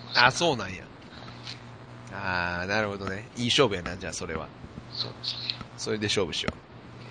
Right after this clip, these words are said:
Speaker 2: う。
Speaker 1: なかなか行く機会の少ないことですから。
Speaker 2: そうですね。
Speaker 1: せっかく買ったタトゥーラがね、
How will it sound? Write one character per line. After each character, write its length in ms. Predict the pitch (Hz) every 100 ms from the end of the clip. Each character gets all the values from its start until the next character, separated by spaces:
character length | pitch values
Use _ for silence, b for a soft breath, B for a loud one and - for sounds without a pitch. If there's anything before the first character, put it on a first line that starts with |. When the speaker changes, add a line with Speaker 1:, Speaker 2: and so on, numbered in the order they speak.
| -
Speaker 2:
う。 20 |
Speaker 1:
な 60 | 123
か 80 |
な 100 | 127
か 100 | 123
行 100 | 131
く 120 | 127 120
機 140 | -
会 120 | 131
の 80 | -
少 200 | - 120
な 60 | -
い 40 |
こ 40 | -
と 60 | - -
で 120 | -
す 80 | -
か 80 |
ら。 60 | -
Speaker 2:
そ 140 | -
う 40 | 107
で 40 |
す 120 | -
ね。 220 | 90 80 - - - - - B B B - - - - - - -
Speaker 1:
せ 120 | -
っ 20 | 135
か 120 | 131
く 100 | -
買 100 | 131
っ 40 |
た 80 | 123
タ 200 | 123 120
ト 120 | 123
ゥ 60 | 131
ー 20 |
ラ 100 | 120
が 120 | 120
ね、 120 | 120